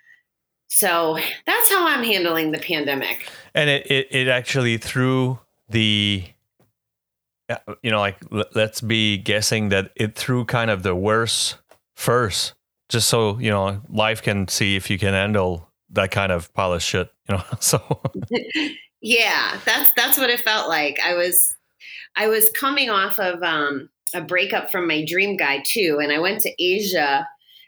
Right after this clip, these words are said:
Speaker 1: and literally came back to the States on February first, which is when the buzz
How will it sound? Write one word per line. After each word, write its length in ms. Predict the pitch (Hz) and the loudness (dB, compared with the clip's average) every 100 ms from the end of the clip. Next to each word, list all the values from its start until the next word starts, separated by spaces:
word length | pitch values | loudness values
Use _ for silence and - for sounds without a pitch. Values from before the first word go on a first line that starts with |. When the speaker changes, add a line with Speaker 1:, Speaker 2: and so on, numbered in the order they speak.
| _ _ | _ _
Speaker 1:
and 200 | 175 175 | -2 0
literally 480 | 185 214 233 196 170 | 2 2 2 2 0
came 280 | 151 208 180 | -2 -2 0
back 280 | 180 190 - | 0 0 -2
to 120 | 196 | -2
the 120 | 160 | -2
States 480 | - - 175 175 175 | 2 2 4 0 0
on 220 | 175 165 | 0 0
February 800 | 160 170 165 180 185 185 175 175 | 0 -2 0 0 2 2 2 2
first, 600 | 165 - 190 160 147 - | 0 0 2 0 0 0
which 200 | 156 147 | -2 -2
is 180 | 151 151 - | 0 0 2
when 500 | 165 170 156 147 139 | 2 2 2 0 -2
the 140 | 135 | -6
buzz 600 | 151 170 180 165 - - | 0 2 2 4 2 2